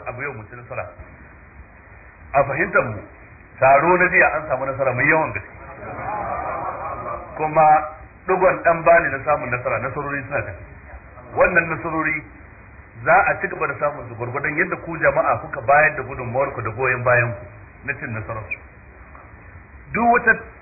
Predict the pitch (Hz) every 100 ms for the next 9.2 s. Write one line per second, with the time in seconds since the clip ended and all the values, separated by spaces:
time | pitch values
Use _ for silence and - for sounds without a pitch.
0 | - 185 190 196 143 143 143 - 127 117
1 | 120 110 - - - - - - - 104
2 | 147 175 139 180 180 - 123 143 147 120
3 | 120 131 127 113 113 120 101 101 101 101
4 | 98 95 - - - - - - 160 196
5 | 214 226 190 180 180 180 156 151 120 127
6 | 151 147 127 - - 127 139 151 165 165
7 | 156 135 117 120 151 165 170 - 170 170
8 | 135 131 110 113 113 104 113 107 95 90
9 | 87